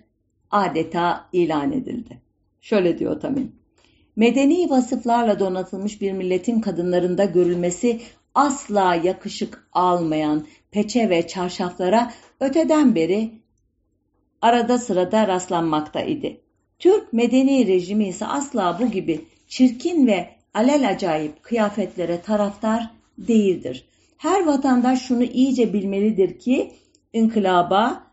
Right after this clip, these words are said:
rejime uymayanlar gericiliğe eğilimli ve bu çirkin arzu ve eğilim ile sakatlanmış kabul edileceklerdir. Medeni haklarını çok iyi kullanan erkeklerin eşlerinin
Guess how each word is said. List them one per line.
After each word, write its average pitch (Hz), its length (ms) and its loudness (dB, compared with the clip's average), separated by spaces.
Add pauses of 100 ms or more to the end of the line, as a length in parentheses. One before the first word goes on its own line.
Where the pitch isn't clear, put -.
(180)
rejime 226 600 2
uymayanlar 208 880 2 (340)
gericiliğe 247 600 2
eğilimli 220 520 2
ve 202 220 0 (220)
bu 233 180 -4
çirkin 262 640 0
arzu 208 460 0
ve 202 100 6
eğilim 190 520 0
ile 180 200 -4
sakatlanmış 175 920 -6 (100)
kabul 180 300 2
edileceklerdir. 165 960 0 (360)
Medeni 247 540 4
haklarını 180 480 -4
çok - 340 -12
iyi 202 200 -6
kullanan 180 560 -4
erkeklerin 180 800 -2 (100)
eşlerinin 190 760 0